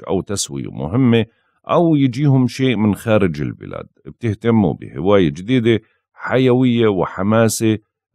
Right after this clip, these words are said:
عالية جدًا، وبتقدر تتابع كل المساعي وكل الاتجاهات، وعندك القدرة على التواصل مع محيطك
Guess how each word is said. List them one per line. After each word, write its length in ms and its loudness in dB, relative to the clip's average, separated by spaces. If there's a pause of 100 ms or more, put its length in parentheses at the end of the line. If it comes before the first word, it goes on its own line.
(140)
عالية 420 0
جدًا، 460 -2
وبتقدر 460 -2
تتابع 480 0 (100)
كل 260 0
المساعي 560 -2
وكل 280 -4
الاتجاهات، 880 -4
وعندك 380 -2
القدرة 400 -4
على 300 -2
التواصل 600 -2
مع 280 -2
محيطك 560 -6